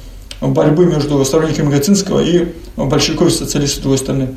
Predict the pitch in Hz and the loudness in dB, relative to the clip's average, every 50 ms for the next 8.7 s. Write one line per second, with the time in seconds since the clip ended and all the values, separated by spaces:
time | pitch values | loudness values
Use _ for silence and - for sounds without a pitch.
0 | - - - - - - 202 180 - 196 196 185 - - - 156 - 180 170 165 | -14 -18 -18 -14 -4 -2 0 2 4 4 4 4 2 0 -2 -4 0 2 2 2
1 | 139 139 - 170 151 - 165 160 147 160 156 147 135 135 151 160 - - 175 226 | 2 0 0 0 0 2 2 0 0 2 0 0 0 0 0 0 0 2 2 2
2 | 214 - 220 208 185 180 175 180 170 165 175 165 151 139 143 - - 151 147 143 | 2 4 2 2 2 2 2 2 0 0 0 -2 -2 -2 -2 -2 -2 -2 -2 -2
3 | - - - 139 135 135 135 135 - - - - - - - - - - - - | -2 -4 -4 -2 -2 0 -2 -2 -4 -6 -10 -14 -18 -18 -18 -18 -18 -20 -18 -8
4 | - 180 170 160 143 135 - 139 135 135 135 135 131 - - - - - - - | -2 2 2 2 2 0 0 0 0 2 2 0 0 -2 -4 -6 -12 -16 -18 -18
5 | - - - - - - - 135 135 135 135 139 143 143 151 135 165 160 - - | -18 -18 -18 -16 -12 -4 0 4 4 6 4 4 2 -2 -2 0 0 0 0 0
6 | - 160 139 143 151 139 - - 156 151 156 160 143 147 151 147 - - 170 165 | 0 0 0 0 0 -2 -2 0 2 2 2 2 2 0 0 0 2 2 4 4
7 | 165 165 156 139 160 165 196 220 196 - - - - - 135 143 143 - - - | 4 4 2 2 2 4 4 4 2 2 0 -8 -6 -4 -4 -4 -4 -2 -2 0
8 | 139 135 135 135 135 131 - - 160 151 147 160 165 147 | 2 4 4 4 4 4 2 0 0 2 2 2 2 0